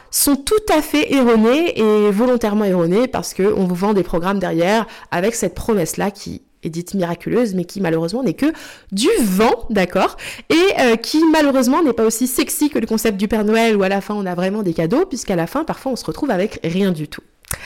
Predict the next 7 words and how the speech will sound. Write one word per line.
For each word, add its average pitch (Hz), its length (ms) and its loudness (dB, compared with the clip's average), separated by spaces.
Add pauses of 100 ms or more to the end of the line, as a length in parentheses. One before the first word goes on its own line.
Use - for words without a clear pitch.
(440)
Donc 285 360 2 (100)
premier 339 380 2
mythe, - 600 2 (500)
premier 285 500 2
mythe 285 560 2 (480)
que 240 80 2
l'entrepreneur, 226 680 2